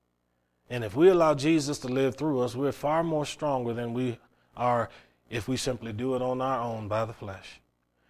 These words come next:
And if we let Jesus stand up strong in us, we'll reach out and grab people and help people that are having struggles and difficulties, 'cause some people are hurting, don't even know they're hurting. Man that was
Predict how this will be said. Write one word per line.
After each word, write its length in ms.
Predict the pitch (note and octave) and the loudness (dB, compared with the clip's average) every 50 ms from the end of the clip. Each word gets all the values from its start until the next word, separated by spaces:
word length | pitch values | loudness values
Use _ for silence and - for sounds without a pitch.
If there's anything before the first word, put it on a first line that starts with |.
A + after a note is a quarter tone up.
| _ _ _ _ _ _ - | _ _ _ _ _ _ -4
And 160 | B2 C3 B2 | -2 -2 -2
if 100 | A#2+ G#2+ | -2 0
we 160 | A#2 D3+ E3+ F3 | 2 4 6 6
let 240 | E3+ E3+ D#3 - | 6 6 4 4
Jesus 400 | B2 C3+ D3+ D3+ C#3+ A#2+ B2+ B2 | 0 0 0 0 0 0 -2 -6
stand 400 | - - - C#3+ D3 D#3 D#3 D3+ | -6 -6 -6 -4 -2 -2 0 -2
up 80 | C#3+ B2 | -2 -2
strong 540 | - - - - D#3+ D#3+ E3 D#3 D3+ C#3 B2 | -4 -4 -4 0 4 4 6 6 6 4 2
in 100 | A#2 A2+ | 0 0
us, 220 | A#2 B2 B2+ - - - - - | 0 0 0 -2 -6 -16 -18 -10
we'll 220 | - A2+ C#3+ D3+ D3 | -2 0 2 2 2
reach 320 | C3+ C#3+ C#3+ C3 - C#3+ | 2 0 0 -2 -2 -2
out 160 | C#3 C3+ C3+ | 0 0 0
and 120 | B2+ A#2 G2+ | -2 -6 -6
grab 340 | A2+ B2 C3 C#3 C3+ B2+ - | -2 -2 0 0 -2 -4 -6
people 240 | D3+ C3+ A#2+ - B2 | -8 -8 -6 -6 -8
and 80 | A2+ | -6
help 260 | G2 B2+ C3+ C3 - | -2 0 -2 -2 -2
people 240 | - C#3+ C#3 B2 C3 B2+ | -4 -6 -6 -4 -2 -2
that 100 | A#2+ A2+ | -2 0
are 40 | |
having 220 | A2 C3 B2+ A#2 G#2+ | 0 -2 -2 -2 -6
struggles 460 | - - C3 C3+ C3+ B2+ C3+ B2+ A#2 | -6 -2 2 2 2 2 0 -2 -4
and 100 | A#2 A2 | -6 -4
difficulties, 600 | A#2 C3+ C3 - C3 - C3+ C3 B2+ B2+ C3 - - - - - | -4 -4 -4 -4 -4 -2 0 0 0 -2 -4 -8 -10 -16 -12 -8
'cause 160 | - A#2 - | -6 0 4
some 180 | C#3 D3+ F3+ | 4 4 4
people 280 | E3+ F3+ D#3+ C3+ B2 E3+ | 4 2 0 2 4 4
are 60 | A#2 | 6
hurting, 260 | A2+ C#3+ D3+ C#3+ D3 | 6 4 4 4 4
don't 180 | C3+ C#3+ D3 D#3 | 4 4 6 6
even 180 | D#3 D3+ D3+ C#3+ | 4 2 2 2
know 160 | D3+ F3 E3+ | 2 2 2
they're 120 | B2 G#2 | 0 -2
hurting. 280 | F2 A2 G2+ F2+ - - _ _ _ _ _ _ _ _ _ _ _ _ _ _ _ - | -2 -4 -6 -6 -8 -14 _ _ _ _ _ _ _ _ _ _ _ _ _ _ _ -8
Man 200 | A2 C3 C#3+ C#3 | -4 -4 -2 -2
that 100 | C3+ C3 | -2 -4
was 220 | A#2 A2+ G#2+ - | -8 -8 -12 -16